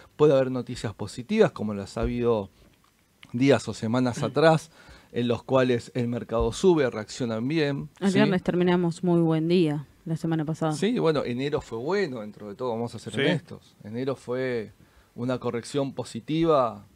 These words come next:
Speaker 1: creo que desde Argentina y desde el mundo, pero no solo nosotros movemos nuestros activos, sino el mundo también compra nuestros activos.
Speaker 3: Sí.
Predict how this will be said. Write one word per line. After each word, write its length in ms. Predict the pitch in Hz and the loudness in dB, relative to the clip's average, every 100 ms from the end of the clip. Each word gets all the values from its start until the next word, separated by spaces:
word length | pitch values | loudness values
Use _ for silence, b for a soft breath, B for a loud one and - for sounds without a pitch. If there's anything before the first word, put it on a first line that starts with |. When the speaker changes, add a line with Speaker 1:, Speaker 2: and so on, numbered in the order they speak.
| _ | _
Speaker 1:
creo 140 | 196 | -4
que 60 | 139 | -2
desde 120 | 120 | -4
Argentina 400 | 107 117 123 180 | -8 -6 -4 -2
y 40 | 123 | -2
desde 120 | 120 | -2
el 60 | |
mundo, 280 | 143 165 120 | 0 2 0
pero 120 | 95 | -4
no 100 | 104 | -6
solo 240 | 123 139 127 | -6 -6 -6
nosotros 420 | 117 110 135 131 | -6 -6 -6 -4
movemos 300 | 117 123 123 | -4 -4 -6
nuestros 320 | 110 98 104 | -8 -10 -10
activos, 380 | 117 - 147 139 | -10 -6 -6 -4
sino 120 | 110 | -4
el 60 | 110 | -2
mundo 260 | 127 131 117 | -2 0 -2
también 300 | 107 123 131 | -2 -2 -2
compra 300 | 107 110 110 | -4 -6 -6
nuestros 340 | 113 113 - | -6 -8 -10
activos. 460 | 127 156 135 139 156 | -6 -4 -2 -2 -6
Speaker 3:
Sí. 240 | 185 202 | -10 -12